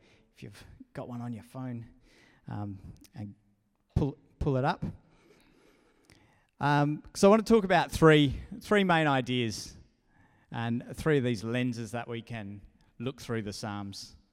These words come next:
with. The first one is to dwell on the images. The second one is to pray through the frame of Jesus.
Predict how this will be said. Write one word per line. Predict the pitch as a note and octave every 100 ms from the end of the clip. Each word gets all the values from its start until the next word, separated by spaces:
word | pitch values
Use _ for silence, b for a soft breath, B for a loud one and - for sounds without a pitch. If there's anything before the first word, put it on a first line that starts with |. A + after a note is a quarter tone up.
| -
with. | G2 F2+ - - - - _ b b b b b b b b b b _ _ _ _ _ - -
The | D3+
first | G3 F#3 F#3
one | D#3
is | C#3+ A#2+ - - _ - -
to | C#3+
dwell | B2 A#2+ A#2+
on | A2
the | G2+ G2+
images. | G2 F#2+ C3+ - - - B B B -
The | B2+
second | - D3+ D3
one | C3 B2
is | A2+ -
to | B2 A2 G#2 - _ _ _ _ _ _ _ _ _ _ _ _ -
pray | - C3 C3 B2+
through | - C#3 C3 B2
the | A2+ G#2
frame | - - A#2 B2 A#2
of | G2+ -
Jesus. | G#2+ C3 F#3 C4+ -